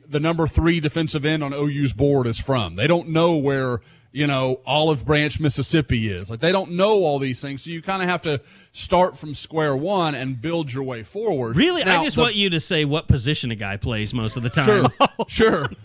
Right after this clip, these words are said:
Speaker 1: sure. No, it's fair. It's fair. Like, I, I,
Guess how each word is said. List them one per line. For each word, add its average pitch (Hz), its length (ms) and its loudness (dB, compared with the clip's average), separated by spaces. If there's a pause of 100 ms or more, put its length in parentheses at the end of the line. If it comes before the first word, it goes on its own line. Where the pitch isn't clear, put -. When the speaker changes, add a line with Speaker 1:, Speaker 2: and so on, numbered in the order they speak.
(100)
Speaker 1:
sure. 214 320 2
No, 208 240 4
it's 190 140 0
fair. 240 380 2
It's 165 280 -4
fair. 214 340 0
Like, - 320 0
I, 160 160 -2 (460)
I, 160 160 2